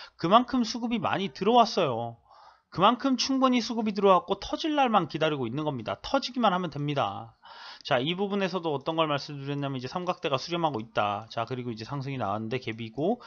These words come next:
다시 한번 이제 이등변 삼각형이 만들어지고 있어요. 자, 이렇게 삼각형이 만들어지고, 뭐 차트적인 거는 사실은 수급의 그냥 한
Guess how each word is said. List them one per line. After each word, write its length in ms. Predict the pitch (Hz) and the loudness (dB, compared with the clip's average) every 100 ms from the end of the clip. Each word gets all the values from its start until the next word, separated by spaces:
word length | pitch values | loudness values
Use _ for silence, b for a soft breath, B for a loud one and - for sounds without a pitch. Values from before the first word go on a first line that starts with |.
| B - | B -14
다시 280 | - 131 180 | -6 2 2
한번 240 | 156 123 | 2 -2
이제 280 | 98 151 190 B B B _ | -2 -2 -2 B B B _
이등변 640 | 139 151 170 196 185 175 160 | -8 -4 -2 -2 0 -2 -2
삼각형이 460 | 165 156 151 143 | -4 -6 -6 -6
만들어지고 440 | 110 110 131 120 107 | -6 -6 -6 -8 -10
있어요. 640 | 110 170 101 85 101 110 113 - | -4 -2 0 -4 -10 -14 -20 -20
자, 160 | - 113 | -6 -4
이렇게 160 | 107 107 | -4 -6
삼각형이 480 | 170 175 165 170 | -8 -8 -8 -4
만들어지고, 800 | 143 104 156 151 123 175 185 110 - _ _ - B B B B B | -4 -2 -2 -2 -2 0 2 0 -6 _ _ -20 B B B B B
뭐 100 | 131 | -4
차트적인 640 | - 247 320 302 285 262 | 2 2 2 0 0 2
거는 220 | 214 180 175 | 2 2 2
사실은 500 | 220 220 175 170 185 | 0 0 0 0 -2
수급의 480 | - 240 262 254 | -8 -6 -2 -2
그냥 300 | 165 156 151 | 0 0 0
한 380 | 180 175 147 107 | 0 -2 -6 -8